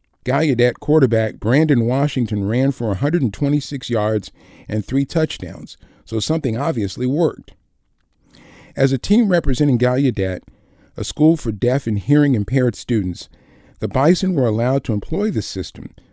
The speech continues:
so that opponents wouldn't read their sign language. Gallaudet has already made football history in that regard, as it was there in eighteen ninety-four that the huddle was invented.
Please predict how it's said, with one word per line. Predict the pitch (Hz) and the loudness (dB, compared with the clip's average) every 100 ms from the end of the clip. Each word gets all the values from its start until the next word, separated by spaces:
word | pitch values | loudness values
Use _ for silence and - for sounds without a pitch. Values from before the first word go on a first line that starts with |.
| _ | _
so | - 131 | -4 0
that | 123 113 | 0 0
opponents | - 156 160 143 - | -2 0 2 2 0
wouldn't | 135 135 127 | 0 0 0
read | 107 117 | 0 2
their | 135 131 | 0 0
sign | - 156 147 | 2 4 4
language. | 95 80 - - - - _ _ _ _ _ _ _ _ - - - | 2 -4 -12 -16 -20 -20 _ _ _ _ _ _ _ _ -20 -20 -8
Gallaudet | - 147 156 147 147 | 0 2 4 4 4
has | 113 | 4
already | 143 135 139 | 4 4 6
made | 117 143 147 | 6 6 4
football | - 147 - 127 | 2 -4 0 0
history | 117 165 - 107 101 | 2 2 0 -2 -2
in | 101 | 0
that | 120 - | -2 -4
regard, | 90 127 127 98 110 _ _ _ - - | -4 0 2 0 -4 _ _ _ -20 -8
as | 110 117 | -2 0
it | 131 | 0
was | 123 101 92 | -2 -4 0
there | 139 151 90 - - | 2 2 0 -6 -6
in | 117 131 | -4 0
eighteen | 160 - 180 156 | -2 0 0 2
ninety-four | 131 143 151 - 139 98 92 - _ - | 2 0 -4 -4 -4 -2 -6 -10 _ -12
that | 120 | -6
the | 127 | -4
huddle | 113 196 170 90 | 0 2 2 -2
was | 92 | -6
invented. | 92 90 85 - | -6 -6 -8 -12